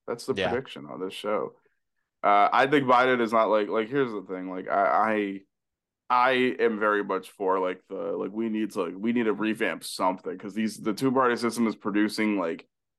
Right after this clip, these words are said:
Speaker 1: like, awful people, or, like, people who don't do anything, or people who don't do enough, it feels like.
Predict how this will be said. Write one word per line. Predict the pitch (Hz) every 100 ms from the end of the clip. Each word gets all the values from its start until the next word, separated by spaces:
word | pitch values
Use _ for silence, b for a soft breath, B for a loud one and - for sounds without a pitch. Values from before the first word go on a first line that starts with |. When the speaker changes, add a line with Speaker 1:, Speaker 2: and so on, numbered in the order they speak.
| _ _ _ _
Speaker 1:
like, | - 60 - _ _ _ _ _ _ _ -
awful | - 113 - 98 -
people, | - 147 139
or, | 131 123 98 104
like, | 98 -
people | 117 104
who | 107
don't | 104 98
do | 101 98
anything, | 104 113 107 110 107 107
or | 92
people | 104 98
who | 98
don't | 98 87
do | 95
enough, | 90 101 104 -
it | 101
feels | 98 117 113 107
like. | 110 107 107